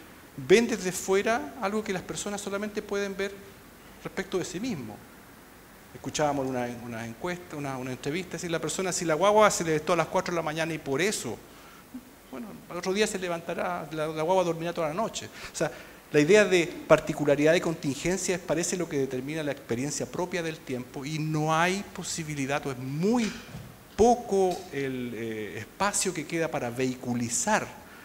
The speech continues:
políticamente ese tipo de experiencia, para darle un contenido colectivo, para transformar, como dice Wright Mills, un problema personal en un,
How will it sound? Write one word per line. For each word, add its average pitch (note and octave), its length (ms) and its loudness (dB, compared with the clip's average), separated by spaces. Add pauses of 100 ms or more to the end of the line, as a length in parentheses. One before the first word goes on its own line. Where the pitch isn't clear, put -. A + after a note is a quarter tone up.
(240)
políticamente B2 1000 -2 (120)
ese A#2 320 -10
tipo A2+ 360 -10
de G#2+ 280 -8 (960)
experiencia, D#3 800 -2 (1200)
para A2+ 200 4
darle A#2+ 260 4
un A2+ 60 -4
contenido A2+ 680 -4 (920)
colectivo, A2 680 0 (280)
para A2 160 2
transformar, A#2+ 480 -4
como A2+ 260 -6
dice A#2 200 -6
Wright A2+ 260 -4
Mills, A#2 580 -4 (440)
un A2+ 120 -6
problema A2 440 -2
personal A#2+ 680 -4
en G#2+ 300 -8
un, G#2+ 260 -10